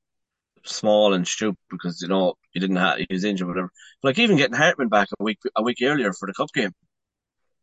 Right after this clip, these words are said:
would have been such a huge difference. Like, do you know what I mean? It's just that little thing that our lu-, our luck is that he's not,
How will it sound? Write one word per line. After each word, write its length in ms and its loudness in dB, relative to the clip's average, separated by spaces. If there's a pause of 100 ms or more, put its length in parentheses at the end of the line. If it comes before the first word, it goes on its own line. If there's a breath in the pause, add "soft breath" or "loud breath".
(160)
would 140 2
have 40 0
been 80 0
such 220 0
a 40 -6
huge 220 -2
difference. 320 -6
Like, 160 -8 (540)
do 60 -20 (220)
you 40 2
know 60 2
what 60 4
I 40 2
mean? 60 4
It's 80 -4
just 200 2
that 140 4
little 160 0
thing 240 -2
that 120 2
our 200 2
lu-, 160 2
our 200 0
luck 140 0
is 120 -4
that 140 -2
he's 120 -6
not, 180 -2